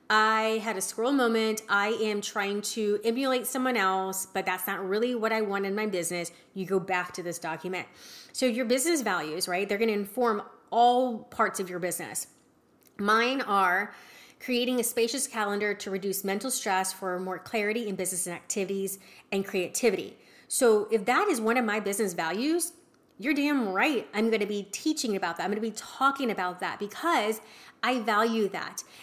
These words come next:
And I know that it's gonna be a great resource. It's gonna be impactful for my audience, my prospects, my clients, my community to also embrace this. I'm all about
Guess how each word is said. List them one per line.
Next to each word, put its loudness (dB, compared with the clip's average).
And 2
I 2
know 0
that -4
it's -2
gonna -4
be -2
a -8
great -4
resource. 0
It's -2
gonna -2
be 0
impactful 0
for -2
my -2
audience, -4
my -4
prospects, -2
my -2
clients, -4
my -4
community 0
to 0
also 2
embrace -2
this. -8
I'm 4
all 6
about 4